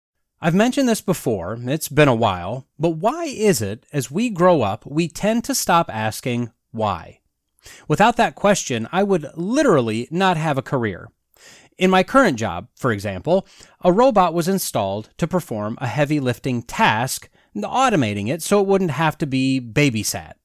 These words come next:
For the two years before I was moved over to this facility, I believe four or five other people fought nothing but problems with this newly installed robot to the point that it was being constantly babysat on its own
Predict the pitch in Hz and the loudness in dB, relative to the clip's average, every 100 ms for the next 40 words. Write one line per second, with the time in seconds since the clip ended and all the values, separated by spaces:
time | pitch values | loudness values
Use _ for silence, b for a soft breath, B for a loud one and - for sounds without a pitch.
0 | _ _ B B B - 156 202 175 - | _ _ B B B -16 -4 0 0 0
1 | 277 269 233 220 - 175 190 160 156 160 | 0 2 2 0 -2 -2 2 4 4 2
2 | 135 151 156 139 - 147 143 143 131 135 | 0 2 2 0 -2 0 0 -2 -2 -2
3 | - 143 - 117 101 113 170 B B B | -2 -4 -2 -2 -2 -2 -4 B B B
4 | B 139 175 233 - - 254 247 185 170 | B -4 0 0 0 2 4 4 2 0
5 | 185 175 165 165 165 - 233 - 123 120 | 2 2 2 -2 -2 -2 -4 -2 -2 -2
6 | - - 262 170 139 - 180 220 240 - | -6 0 4 4 4 -2 -2 2 0 0
7 | 127 135 139 175 - 214 160 123 120 127 | -2 -2 0 -2 2 2 2 2 -2 -4
8 | - 151 185 - - _ 117 135 180 175 | -4 -4 -2 -4 -10 _ -2 2 2 2
9 | 170 - 180 175 156 226 117 107 151 B | 0 0 0 0 2 2 2 -2 -6 B
10 | B B 202 196 - 240 233 202 196 190 | B B 0 0 0 0 0 2 2 0
11 | 147 196 196 - 165 175 - 185 185 151 | 0 0 -2 -2 0 0 0 -2 -2 0
12 | 143 160 175 - 175 175 170 180 180 247 | 2 2 0 0 0 2 2 0 0 2
13 | 220 143 190 | 2 2 0